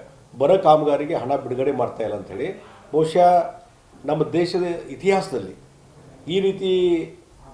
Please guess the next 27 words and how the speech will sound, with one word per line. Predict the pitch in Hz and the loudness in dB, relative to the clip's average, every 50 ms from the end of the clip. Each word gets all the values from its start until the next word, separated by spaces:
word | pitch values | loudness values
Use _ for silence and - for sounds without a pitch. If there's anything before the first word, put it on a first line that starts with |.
| - - - - - - - - - _ - | -20 -20 -20 -20 -20 -20 -20 -20 -20 _ -2
ಕೋರ್ಟಿಗೆ | - 165 208 214 220 196 156 | 2 4 4 4 4 0 0
ಹೋದಂಥ | 147 165 160 160 156 - 180 | 0 2 2 2 2 2 0
ಪ್ರಕರಣ | 180 175 - - 135 135 147 143 147 | -2 -2 -2 -2 -2 0 0 0 0
ಮೊಟ್ಟ | 151 135 117 113 113 - 131 | -2 -2 -4 -6 -6 -6 -6
ಮೊದಲು. | 127 117 113 110 104 - - - - - - - - - | -6 -6 -6 -8 -10 -12 -16 -20 -20 -20 -20 -20 -12 -2
ಕೇಂದ್ರ | - 143 156 175 165 156 | 0 2 2 2 0 -2
ಸರ್ಕಾರದ | - - 135 131 - 143 135 131 131 123 | -2 -4 -6 -4 -4 -4 -4 -4 -6 -8
ವಿರುದ್ಧ | 123 123 113 107 143 160 165 160 - - - _ _ _ _ _ - | -10 -12 -6 -4 -2 -2 -2 -4 -8 -16 -20 _ _ _ _ _ -2
ಅಥವಾ | 135 156 151 151 | 0 2 2 4
ಯಾವುದೋ | 143 135 143 147 170 | 4 2 2 2 2
ಒಂದು | 170 165 160 160 156 151 147 147 143 135 - - - - _ - 131 | 2 2 2 2 4 4 4 4 2 0 -2 -6 -14 -20 _ -4 0
ಯೋಜನೆ | 135 151 151 151 156 151 | 0 2 2 4 2 2
ಬರಲಿಲ್ಲ, | 147 143 135 135 131 131 131 131 | 2 0 -4 -4 -2 0 0 0
ಮತ್ತೊಂದು | 131 131 135 135 135 135 170 165 160 143 | 0 0 0 0 0 0 0 0 0 -2
ಬರಲಿಲ್ಲ | 139 131 127 131 127 127 127 127 123 - - - - _ _ _ _ _ _ 117 | -2 -4 -2 -2 -2 0 0 0 0 -2 -4 -12 -20 _ _ _ _ _ _ -8
ಅನ್ನುವಂಥ | 131 151 160 165 165 160 165 | -4 2 4 4 4 4 2
ಕಾರಣದ | 160 156 - 139 151 185 220 214 - - 143 | 0 0 2 2 4 6 4 4 2 0 -4
ಮೇಲೆ, | 135 127 123 127 | -4 -2 -2 -2
ಅನುದಾನ | 120 135 147 160 175 190 | -2 0 2 4 4 4
ಬಂದಿಲ್ಲ | 196 180 156 156 151 143 139 131 131 127 127 | 4 4 2 2 2 2 0 2 2 2 0
ಅನ್ನುವಂಥ | 123 135 139 143 135 | 0 -2 -4 -4 -6
ಕಾರಣದ | 143 - - 139 135 139 | -4 -2 0 0 0 0
ಮೇಲೆ | 135 131 117 107 120 143 165 - - - - - - - - - - - - | -2 -2 -2 -2 -2 -2 -4 -6 -8 -14 -20 -20 -20 -20 -20 -20 -20 -8 0
ಕೋರ್ಟ್ಗೆ | 160 170 190 196 202 190 175 185 | 6 8 8 8 8 4 0 0
ಅಪ್ರೋಚ್ | 143 - - - 180 196 196 196 - | -2 -2 0 2 4 4 4 4 2
ಆದಂಥ | 160 151 143 143 139 - 180 180 180 190 180 - - - - - - _ - | 2 2 2 0 -2 0 0 2 2 2 0 -2 -6 -12 -20 -20 -16 _ -4
ಬಹುಶಃ | 143 143 139 - 156 | -2 -2 0 0 0